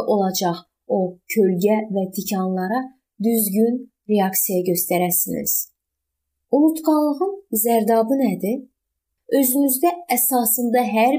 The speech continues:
bir sahədə şəxsi təvəzzökarlıq dayanacaq həyat mövqeyini formalaşdırıb inkişaf etdirin və unutmayın ki, biz dəyərsiz bir quluq. Sizə verdiklərinə görə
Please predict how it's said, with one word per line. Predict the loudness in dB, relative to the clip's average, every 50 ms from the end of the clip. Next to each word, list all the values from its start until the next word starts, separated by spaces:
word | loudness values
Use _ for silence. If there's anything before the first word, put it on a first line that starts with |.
| 2
bir | 0 0 0
sahədə | 0 -2 -2 0 -2 -2 -2 -2 -2 -2 0 0 0 0 -2 -6 -14 _ _ _ -8 -4
şəxsi | -2 0 0 0 0 -2 -4 -2 0
təvəzzökarlıq | 2 2 4 4 2 2 2 0 0 0 -2 0 0 0 0 2 2 2 2 0 0
dayanacaq | 0 0 2 0 0 -2 -2 -2 -2 -4 -4 -4 -6 -10 -16 -20 _ _ _ _ -6
həyat | -2 0 2 2 2 2 0 0 0 2
mövqeyini | 2 2 2 2 2 0 0 0 0 0 -2 -4 -4 -6 -10 -14 _ _ _ _ _
formalaşdırıb | 0 2 2 4 4 2 2 2 0 0 -2 -4 -2 0 2 2 2 2 0 -6 -12 _
inkişaf | -4 -2 0 0 0 -2 -2 -2 0 0
etdirin | 0 0 0 -2 -4 -4 -4 -4 -6 -8 -14 _ _ _ _ _ _ -4
və | -2 -2 -2 -2 -4 -4
unutmayın | -2 -2 -2 -2 -4 -2 -2 0 2 2 2 2 0
ki, | -2 -4 -6 -8 -8 _ _ _ _ _ _ _ -2
biz | 0 0 2 2 0 -2 -4 -8 _ _ -6
dəyərsiz | -2 0 2 2 2 2 0 0 0 -2 -2 -2 -2 -4 -4 -6 -4 -2
bir | -2 -2 -2 -2 -4
quluq. | -2 0 2 4 4 2 0 -4 -14 -18 _ _ _ _ _ _ _ _ _ _ _ _ _ -6
Sizə | -4 -2 -2 0 2 2 2 4
verdiklərinə | 4 4 4 4 4 4 2 4 4 4 4 2 2 0 0 0 2 4
görə | 4 4 4 2